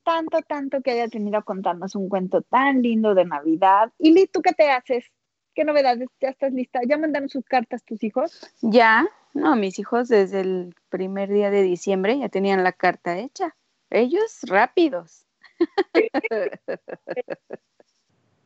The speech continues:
Speaker 2: ¿Sí?
Speaker 1: Eso
Speaker 2: Sí,
Speaker 1: es
Speaker 2: sí,
Speaker 1: bueno,
Speaker 2: ellos
Speaker 1: porque ya
Speaker 2: rápido.
Speaker 1: en la, eh, seguramente en la Villa de Santa ya lo tienen ahí armado el pedido.
Speaker 2: Ah, seguro,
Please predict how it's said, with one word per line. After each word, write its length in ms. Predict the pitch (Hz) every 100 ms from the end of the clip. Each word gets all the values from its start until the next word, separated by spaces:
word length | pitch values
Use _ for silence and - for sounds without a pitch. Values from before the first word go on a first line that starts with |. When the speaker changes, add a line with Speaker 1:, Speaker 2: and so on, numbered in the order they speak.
| _ _ _ _ _ _ _
Speaker 2:
¿Sí? 320 | - 214 381 571 _ - _ _ _ -
Speaker 1:
Eso 360 | 226 226 320
Speaker 2:
Sí, 60 | 311
Speaker 1:
es 40 |
Speaker 2:
sí, 60 | 277
Speaker 1:
bueno, 260 | 302 415 453
Speaker 2:
ellos 100 | 359
Speaker 1:
porque 220 | 277 269
ya 80 | 277
Speaker 2:
rápido. 120 | 294
Speaker 1:
en 60 | 320
la, 100 | 294 -
eh, 120 | 254
seguramente 640 | 277 262 311 320 302 294 294
en 100 | 254
la 100 | 226
Villa 220 | 269 277
de 100 | 254
Santa 280 | 277 277 285
ya 80 | 240
lo 100 | 226
tienen 340 | - 226 220 202
ahí 140 | 175
armado 380 | 185 196 190 220
el 80 | 226
pedido. 280 | 254 302 175
Speaker 2:
Ah, 140 | 185
seguro, 600 | - 180 185 196 175